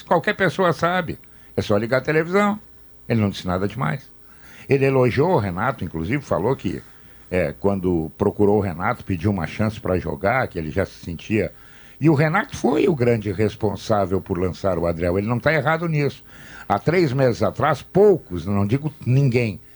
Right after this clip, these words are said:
mas poucos conheciam o Adriel, né? E quem tinha mais obrigação de conhecer o Adriel não era eu, era ele, que trabalha com o cara. Então ele tem que conhecer melhor. Quem conhece melhor o, o, o Pedro Ernesto sou eu, não é o Renato.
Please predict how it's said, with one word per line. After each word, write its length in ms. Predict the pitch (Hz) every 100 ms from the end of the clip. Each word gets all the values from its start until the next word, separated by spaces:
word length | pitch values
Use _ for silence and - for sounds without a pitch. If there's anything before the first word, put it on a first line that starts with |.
| - -
mas 240 | 98 98 -
poucos 380 | 139 170 -
conheciam 680 | - 156 113 - 151 165 110
o 60 | 85
Adriel, 420 | 78 85 76 - - _ _ - _ -
né? 240 | 85 113 - -
E 100 | 120
quem 180 | 127 151
tinha 240 | 127 185 190
mais 360 | 160 185 208 139
obrigação 600 | 123 123 110 98 117 101
de 80 | -
conhecer 460 | 113 95 - 101
o 60 | 90
Adriel 340 | 87 85 120 165
não 120 | 143
era 200 | 156 175
eu, 200 | 175 170
era 180 | 90 113
ele, 240 | 151 180 - - _ - -
que 100 | 101
trabalha 460 | 90 76 131 190
com 120 | 104
o 40 | 82
cara. 320 | 98 76 - - - _ _
Então 220 | 76 92
ele 100 | 98
tem 100 | 135
que 60 | 127
conhecer 320 | 170 160 180
melhor. 400 | 202 214 170 95 - _ _ _ _ -
Quem 160 | 120
conhece 400 | 101 123 135 135
melhor 380 | 143 131 123 110
o, 60 | 92
o, 440 | 85 90 98 98
o 40 |
Pedro 300 | 98 123 110
Ernesto 300 | 120 127 139 -
sou 140 | 226
eu, 200 | 185 175
não 140 | 98
é 60 | 90
o 60 | 110
Renato. 440 | 147 151 147 -